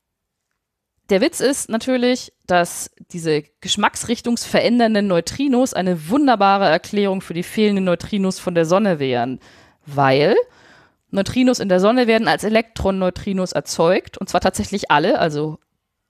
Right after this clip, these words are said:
alle, aber auf dem Weg durch die Sonne und dann durch das Vakuum auf dem Weg zur Erde oder sonst wohin,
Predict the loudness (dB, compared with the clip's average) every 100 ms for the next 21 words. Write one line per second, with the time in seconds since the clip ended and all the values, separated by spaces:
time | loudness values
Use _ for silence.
0 | _ 0 2 0 -4 _ _ _ _ _
1 | _ 2 4 4 2 -4 -2 0 2 2
2 | -2 -10 -20 _ _ _ _ -8 -4 -4
3 | -4 -8 0 2 2 0 -2 -2 0 2
4 | 2 0 -2 -8 _ _ 0 0 0 -10
5 | _ _ _ -16 -4 2 2 2 -4 -4
6 | -2 -2 -2 -4 -6 -6 -4 0 2 2
7 | 0 0 0 -2 -4 -4